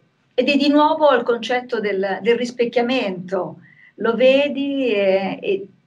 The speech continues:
e ci innamoriamo dei personaggi, e ci medesimiamo e, e ci fanno pensare, ci fanno sognare, per cui succede, è bello, quando ci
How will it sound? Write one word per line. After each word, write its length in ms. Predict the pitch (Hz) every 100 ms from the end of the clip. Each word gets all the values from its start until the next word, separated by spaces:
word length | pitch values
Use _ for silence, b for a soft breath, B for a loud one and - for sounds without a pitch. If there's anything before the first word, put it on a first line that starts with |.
| _ _ B B
e 100 | - 202
ci 120 | 277
innamoriamo 440 | 262 247 254 247
dei 120 | 240 233
personaggi, 720 | 233 240 220 202 190 190 208
e 560 | 202 202 165 - 190 -
ci 180 | -
medesimiamo 1040 | 247 240 240 208 233 220 190 190 196 202 202
e, 540 | 202 202 202 - - - _ _ -
e 100 | 196
ci 120 | -
fanno 200 | 247 240
pensare, 560 | 240 240 262 214 202
ci 120 | 196 214
fanno 200 | 214 214
sognare, 600 | 220 214 226 190 - 190
per 140 | 190
cui 360 | - 208 185 - - _
succede, 840 | - - 254 247 196 190 - - -
è 120 | 208
bello, 380 | 196 190 180 185
quando 180 | 190 202
ci 280 | 196 233